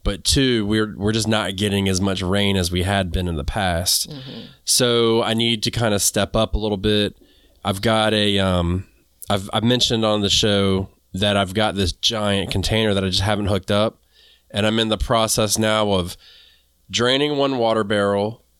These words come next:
Speaker 1: moving that barrel to the other one where it's gonna catch more water, and daisy chaining it to that one.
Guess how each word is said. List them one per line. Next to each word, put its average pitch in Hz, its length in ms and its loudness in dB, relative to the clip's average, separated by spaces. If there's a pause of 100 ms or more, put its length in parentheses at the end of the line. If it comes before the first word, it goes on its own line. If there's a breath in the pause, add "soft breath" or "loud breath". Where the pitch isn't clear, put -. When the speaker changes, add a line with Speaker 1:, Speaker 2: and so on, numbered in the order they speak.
(360)
Speaker 1:
moving 139 640 0
that 123 260 -2
barrel 110 540 0
to 110 420 -2
the 104 160 0
other 135 220 2
one 101 520 0
where 104 120 0
it's 104 100 -2
gonna 104 160 -2
catch 98 340 -4
more 123 300 2
water, 95 420 2
and 92 220 0
daisy 113 360 0
chaining 101 400 0
it 98 120 -4
to - 120 -2
that 107 260 0
one. 87 360 -2